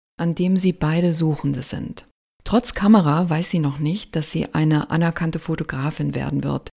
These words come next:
Und genauso wenig weiß sie, dass Susanne, die schöne, begabte, ihre tiefe innere Verunsicherung nicht abschütteln können wird.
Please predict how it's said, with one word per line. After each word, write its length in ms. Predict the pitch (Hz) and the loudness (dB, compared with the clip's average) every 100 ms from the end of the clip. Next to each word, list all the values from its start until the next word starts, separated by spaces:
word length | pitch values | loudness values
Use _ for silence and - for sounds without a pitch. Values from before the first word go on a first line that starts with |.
| _ - | _ -2
Und 140 | 190 | 0
genauso 400 | 185 180 226 226 | 4 6 6 6
wenig 320 | 202 196 185 156 | 6 4 2 -2
weiß 260 | 160 180 | -2 -2
sie, 240 | - 208 220 _ | 2 0 0 _
dass 180 | - 160 | -8 -4
Susanne, 560 | 165 147 160 196 226 233 - _ _ | -2 -2 0 2 2 -2 -8 _ _
die 280 | 151 143 147 - | -6 -6 -6 -12
schöne, 720 | - - 175 190 202 190 185 - | -14 -2 2 4 4 2 0 -4
begabte, 880 | 143 - 139 170 - - 170 170 170 _ _ _ | -8 -4 -2 -2 -6 -4 -2 -2 -6 _ _ _
ihre 300 | - 160 - | -2 0 -2
tiefe 640 | - - 208 202 - 185 180 _ | -4 0 2 2 -2 -4 -4 _
innere 420 | - 165 165 160 | 2 2 2 0
Verunsicherung 1040 | 156 - - 151 151 147 147 147 147 135 139 - | -6 -8 -4 0 0 0 -4 -6 -4 -4 -4 -8
nicht 280 | 156 143 - | -8 -6 -8
abschütteln 540 | - - - - 95 | -10 -10 -10 -6 -6
können 320 | - 135 110 - | -8 -8 -8 -8
wird. 340 | 58 - - | -10 -12 -18